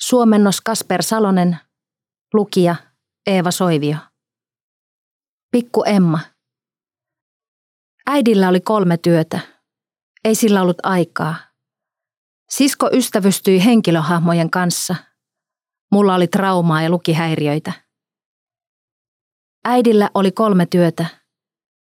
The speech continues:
Ei sillä ollut aikaa. Sisko luki ääneen kuilua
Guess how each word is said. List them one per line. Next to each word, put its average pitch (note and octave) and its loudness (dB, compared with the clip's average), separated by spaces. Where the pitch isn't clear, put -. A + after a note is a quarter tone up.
Ei G3+ 0
sillä F#3 0
ollut E3+ -2
aikaa. D#3+ -4
Sisko A#3+ -2
luki G#3 0
ääneen F#3+ 0
kuilua F#3 2